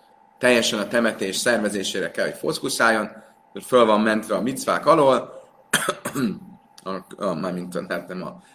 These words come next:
tiltó, hanem a felszólító, ö, micvák alól. Ö, utána jön, hogy a maga a temetés, a ruhatépés, ö,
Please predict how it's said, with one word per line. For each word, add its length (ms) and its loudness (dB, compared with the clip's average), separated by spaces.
tiltó, 340 2
hanem 260 -2
a 180 -12
felszólító, 840 0
ö, 140 -6
micvák 440 -6
alól. 560 4
Ö, 480 4
utána 340 4
jön, 180 2
hogy 160 -2
a 60 -4
maga 240 4
a 140 -2
temetés, 760 0
a 200 -6
ruhatépés, 960 0
ö, 240 0